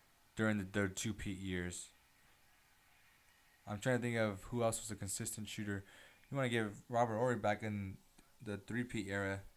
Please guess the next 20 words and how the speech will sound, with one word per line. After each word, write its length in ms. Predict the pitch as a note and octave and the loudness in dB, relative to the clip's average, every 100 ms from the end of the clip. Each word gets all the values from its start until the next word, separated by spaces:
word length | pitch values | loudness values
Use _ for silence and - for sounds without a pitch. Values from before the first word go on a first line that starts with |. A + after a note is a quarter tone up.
| _ _ - | _ _ -4
obviously, 440 | G#2+ G#2 - F#2 | -2 -2 -6 -2
yeah. 320 | F#2+ G2+ F#2+ - - - - - - _ - | 2 2 2 -2 -16 -20 -20 -20 -20 _ -2
But 180 | G#2 | 0
Derek 220 | A2 B2 B2 | 2 2 2
Fisher 240 | B2 A#2+ | -2 -2
was 140 | A2 | -4
his 120 | G2+ G2 | -4 -4
number 220 | G#2 G2+ | -4 -2
one 140 | G2 | -2
guy 200 | F#2 F#2 | 0 0
for 160 | F2+ F#2 | -2 -8
three 160 | F#2+ | -8
points, 460 | F#2 - E2 - - - - _ - | -8 -8 -10 -10 -14 -18 -20 _ -2
or 160 | A2 G#2+ | 2 4
himself. 460 | G#2+ F#2+ G#2 E2+ - - - - - _ _ _ _ _ _ _ - | 2 0 2 0 -2 -12 -20 -20 -20 _ _ _ _ _ _ _ -12
So, 600 | - G2 F#2+ F#2 F2+ F#2 - - - - - | -2 0 2 0 -2 -8 -16 -20 -20 -20 -8
LeBron 420 | G2+ F#2+ A#2 C3 | -6 2 4 4
for 100 | B2+ | 0
sure, 400 | A#2 - B2 A#2 | -6 -4 -2 0
he's, 340 | A2 A2+ F#2+ | -2 -4 -8